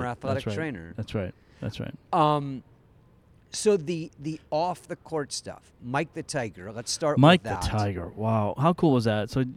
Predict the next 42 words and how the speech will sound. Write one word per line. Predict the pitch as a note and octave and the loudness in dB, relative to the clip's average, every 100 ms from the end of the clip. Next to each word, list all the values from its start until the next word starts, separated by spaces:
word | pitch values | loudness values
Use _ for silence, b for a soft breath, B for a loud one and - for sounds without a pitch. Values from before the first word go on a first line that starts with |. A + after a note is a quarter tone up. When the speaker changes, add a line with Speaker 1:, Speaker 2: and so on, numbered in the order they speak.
| C3+ | -10
Speaker 1:
the, | C3 | 0
basically, | E3+ F3+ D#3+ C3 | 2 4 2 2
the | |
long | C3 C3+ | 4 4
and | A#2+ | 2
short | - B2 | 0 2
of | A#2 | 2
it | G#2+ | 2
is | G#2 G2+ | 0 0
Dave, | A#2 B2 | -2 0
Dave | C3 E3 D#3 C3+ | 4 4 2 -2
is | C3 - | -2 -2
kind | - D3 C#3 | 2 4 6
of | |
in | A#2 | 2
charge | - B2 A2+ | 0 -2 -2
of | A2 - b b b b | -6 -12 b b b b
our | B2+ B2 | 2 2
extracurricular | A#2 B2 - A#2 A2+ A2 | 0 -2 0 0 0 -2
stuff. | - A2+ A2 | -4 -6 0
Sometimes | D#3+ C#3+ B2+ | 2 2 4
I | B2 | 4
have | A#2+ A2 - b b b b - | 2 0 -12 b b b b 6
input, | F3+ D#3 D#3+ D3+ | 6 8 6 6
but | D3 | 2
he | C#3 D3 | 0 2
does | C#3+ | 4
a | C3+ | 6
lot | C3 | 4
of | B2 | 4
the | |
legwork | A#2 B2+ B2 A#2+ B2+ | 2 2 0 0 2
on | B2+ | 2
it. | B2 B2 | 2 -2
And, | B2 A#2+ A#2+ | -2 -2 0
uh, | A#2 A2+ A#2+ - - | -2 -2 -4 -8 -10
so | - C3+ C3 | 2 6 6
you | C#3 | 4
got | C3+ E3+ F#3+ | 6 6 8
us | D3 D3 - | 4 2 0
an | C#3 | 4
audience | C3+ D3 D3 C#3+ - - | 6 8 8 6 2 -8